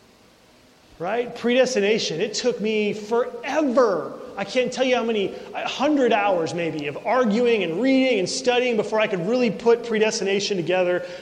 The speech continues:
with what I understood about the Bible. But once it clicked for me,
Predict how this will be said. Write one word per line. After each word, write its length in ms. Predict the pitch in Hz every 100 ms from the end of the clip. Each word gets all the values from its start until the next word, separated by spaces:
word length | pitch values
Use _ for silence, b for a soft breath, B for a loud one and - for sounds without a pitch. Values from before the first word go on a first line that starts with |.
| B
with 140 | 180 139
what 140 | 180
I 120 | 185
understood 400 | 180 160 - 202
about 240 | 185 175 165
the 40 |
Bible. 400 | 156 147 139 - - - - - - _ _ _ _ _ _ _ _ _ _ _ -
But 300 | 196 202 -
once 540 | 160 208 226 - -
it 180 | - 190
clicked 340 | - - 208 -
for 280 | - 170
me, 460 | 151 170 226 180 196